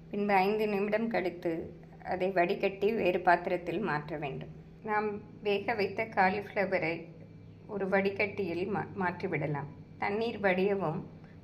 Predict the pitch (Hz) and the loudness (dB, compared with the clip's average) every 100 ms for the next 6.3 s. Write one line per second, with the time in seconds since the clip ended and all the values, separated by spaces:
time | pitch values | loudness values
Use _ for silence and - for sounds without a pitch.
0 | - 196 208 202 214 233 202 190 196 190 | 2 2 4 2 2 2 0 4 4 4
1 | 190 180 190 180 196 233 170 185 180 160 | 0 2 0 -2 -2 0 -2 -2 -4 -2
2 | 151 143 135 - - - - - - - | -2 -2 -4 -6 -14 -16 -16 -16 -20 -20
3 | - 202 202 196 190 233 254 240 214 220 | -6 -4 2 2 2 2 4 6 6 4
4 | 233 196 202 233 202 190 185 185 170 170 | 4 2 2 2 2 2 2 2 2 -2
5 | 175 - 180 185 214 180 226 190 196 185 | -6 -6 -2 0 6 8 6 4 0 0
6 | 175 - | -2 -6